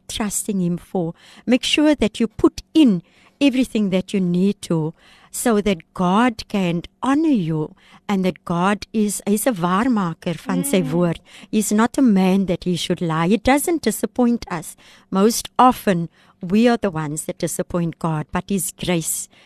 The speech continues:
Speaker 1: His mercy, His forgiveness, and His love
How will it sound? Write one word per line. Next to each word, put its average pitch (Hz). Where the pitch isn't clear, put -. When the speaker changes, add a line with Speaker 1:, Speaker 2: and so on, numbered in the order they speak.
Speaker 1:
His 233
mercy, 208
His 165
forgiveness, 165
and 165
His 160
love 147